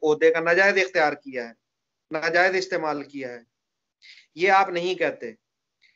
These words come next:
यानी आप उन पे misconduct allege नहीं कर रहे। आप कह रहे हैं कि जी इनके बच्चे किसी तरीके से misconduct कर रहे हैं, तो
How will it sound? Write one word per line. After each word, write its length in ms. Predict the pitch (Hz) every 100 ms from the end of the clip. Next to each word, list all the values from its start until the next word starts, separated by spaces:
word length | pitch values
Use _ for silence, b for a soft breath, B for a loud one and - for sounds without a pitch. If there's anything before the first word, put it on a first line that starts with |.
| _ 160
यानी 200 | 180 202
आप 200 | 196 196
उन 120 | 190
पे 160 | 190 208
misconduct 580 | 196 190 190 180 185 - -
allege 260 | 165 165 170
नहीं 160 | 175 160
कर 120 | 143
रहे। 80 | 135 b b b 156
आप 280 | 185 233 226
कह 80 | 240
रहे 120 | 247
हैं 60 |
कि 80 | 247
जी 100 | 247
इनके 200 | 247 240
बच्चे 400 | 240 202 - 262
किसी 220 | 262 233
तरीके 320 | 226 208 208 208
से 120 | 202
misconduct 520 | 190 - 175 254 240
कर 200 | - 131
रहे 180 | 117 113
हैं, 120 | 104 _ _ _ _ _
तो 60 | -